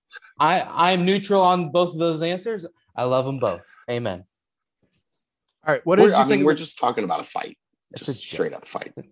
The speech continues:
Speaker 1: joke.
Speaker 2: What,
Speaker 3: I know.
Speaker 2: what did you, what did you think of the Bearcats' upset win over Illinois tonight? We covered that ad nauseum.
Speaker 3: No, that was posted hours before the game.
Speaker 2: It was six hours ago.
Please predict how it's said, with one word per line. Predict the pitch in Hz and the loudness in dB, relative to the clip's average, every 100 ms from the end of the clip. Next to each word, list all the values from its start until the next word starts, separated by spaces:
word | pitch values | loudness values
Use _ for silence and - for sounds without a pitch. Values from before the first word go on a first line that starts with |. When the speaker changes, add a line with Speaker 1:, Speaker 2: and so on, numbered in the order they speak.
| - | -20
Speaker 1:
joke. | - - | -20 -4
Speaker 2:
What, | 170 | -2
Speaker 3:
I | 165 | -2
know. | 156 | -2
Speaker 2:
what | 180 | 0
did | 165 160 | 0 -2
you, | _ _ | _ _
what | 151 160 | -4 0
did | 170 | 0
you | 170 | -2
think | 180 160 | -4 -6
of | |
the | 135 | -6
Bearcats' | 135 160 160 147 156 | -4 -4 -2 -4 -4
upset | 139 - 147 - - | -6 -8 -8 -10 -6
win | 151 147 | -4 -2
over | 135 143 | -4 -4
Illinois | 135 127 135 156 | -4 -6 -6 -6
tonight? | 151 151 151 - | -6 -6 -6 -8
We | - - | -20 -12
covered | 123 117 | -10 -6
that | 117 113 135 | -6 -6 -4
ad | 139 110 110 | -4 -4 -4
nauseum. | 143 151 117 107 - _ _ _ | 0 0 -2 -14 -18 _ _ _
Speaker 3:
No, | 196 185 | 2 2
that | 139 190 208 | 4 2 2
was | 190 | 0
posted | - 180 185 - 165 135 117 _ _ _ _ - | 2 0 2 2 0 0 -4 _ _ _ _ -2
hours | 123 139 135 123 90 | 0 2 0 -2 -8
before | 104 90 107 | -14 -4 -2
the | 95 | -2
game. | 92 85 - _ _ _ _ _ 170 | -2 -4 -4 _ _ _ _ _ 0
Speaker 2:
It | |
was | 151 156 | 2 4
six | - 214 190 | 2 2 4
hours | 175 139 117 | 4 2 -2
ago. | 110 | -10